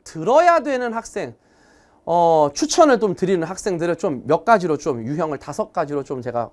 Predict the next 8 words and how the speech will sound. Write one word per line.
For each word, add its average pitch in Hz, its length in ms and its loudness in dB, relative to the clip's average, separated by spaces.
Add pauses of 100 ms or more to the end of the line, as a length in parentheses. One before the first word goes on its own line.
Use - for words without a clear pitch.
(120)
압축해봤습니다. 107 1120 -12 (120)
먼저 131 220 -10
첫 226 140 -6
번째, 180 380 -4 (580)
그냥 311 380 8
암기만 233 540 2
한 185 60 2
학생들. - 460 -10